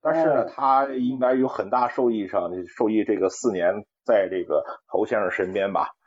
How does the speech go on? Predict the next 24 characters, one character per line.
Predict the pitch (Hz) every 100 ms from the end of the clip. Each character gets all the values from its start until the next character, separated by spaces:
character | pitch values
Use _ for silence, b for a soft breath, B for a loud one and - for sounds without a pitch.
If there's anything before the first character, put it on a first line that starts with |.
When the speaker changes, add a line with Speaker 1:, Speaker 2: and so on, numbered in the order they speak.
| b b
Speaker 1:
他 | -
也 | 92 -
是 | 123 127
着 | 101 117
重 | 151
的 | 92
在 | 90 87
提 | - 85
这， | 87 87
Speaker 2:
嗯。 |
Speaker 1:
就 | - 82
是 | 85
说 | - 82 - - 73
这 | - 95
个， | -
这 | 120 92
四 | - 90
年 | 85
非 | 90 87
常 | 95 85
受 | 95 82
益。 | - - B B B
他 | - 180 208 180
Speaker 2:
嗯。 | 139 120 98